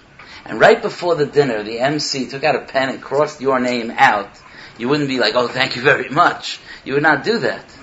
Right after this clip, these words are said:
Of course, we, we want the recognition. And yet, Moshe Rabbeinu's name is completely, completely missing in Parshas Tetzaveh. I think it was Reb Tzadok HaKohen Melublin. I think it was Reb Tzadok in Sefer Pri Tzadok that brings this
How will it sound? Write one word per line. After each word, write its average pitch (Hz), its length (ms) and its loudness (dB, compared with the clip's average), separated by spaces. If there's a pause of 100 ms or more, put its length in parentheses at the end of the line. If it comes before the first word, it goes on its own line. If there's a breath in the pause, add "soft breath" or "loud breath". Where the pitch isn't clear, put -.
(500)
Of - 120 -20
course, - 220 -2
we, 139 160 -4
we 135 240 -8
want 131 300 0
the 208 80 4
recognition. 107 720 -2 (920 loud breath)
And 110 160 -8
yet, 165 300 2
Moshe 147 300 -2
Rabbeinu's 127 460 -2
name 127 220 -4
is 104 120 -6
completely, 143 880 -10
completely 113 800 -10 (220)
missing 123 460 -6
in 104 100 -10
Parshas 107 420 -10
Tetzaveh. 101 600 -6 (1300)
I 117 80 -12
think 175 220 -6
it 185 80 -4
was 139 180 2
Reb 117 180 -4
Tzadok 139 420 0
HaKohen 117 560 -4
Melublin. 101 560 -6 (760 loud breath)
I - 60 -20
think 135 180 -6
it 147 40 0
was 123 200 -2
Reb 101 140 -8
Tzadok 117 400 -4
in 101 160 -8
Sefer 110 360 -4
Pri 107 280 -8
Tzadok 101 560 -4
that 104 160 -12
brings 117 400 -6
this 104 420 -10